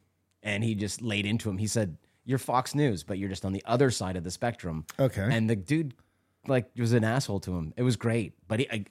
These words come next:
Speaker 1: again, Russell Brand just says lots of words that really don't mean anything.
Speaker 2: Yeah,
Speaker 1: I, I find
Speaker 2: I, I agree with that.
Speaker 1: if you have this big, uh,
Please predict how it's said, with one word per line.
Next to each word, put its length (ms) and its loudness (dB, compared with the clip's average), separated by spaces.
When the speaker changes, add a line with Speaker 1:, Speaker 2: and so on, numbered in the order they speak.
Speaker 1:
again, 240 -2
Russell 240 -2
Brand 460 0
just 300 0
says 320 -4
lots 220 -4
of 100 -4
words 440 -4
that 140 -4
really 180 -4
don't 180 -10
mean 160 -12
anything. 220 0
Speaker 2:
Yeah, 260 2
Speaker 1:
I, 40 0
I 20 0
find 320 2
Speaker 2:
I, 80 8
I 60 10
agree 280 4
with 160 -2
that. 340 0
Speaker 1:
if 140 2
you 80 6
have 160 6
this 160 4
big, 480 2
uh, 680 -2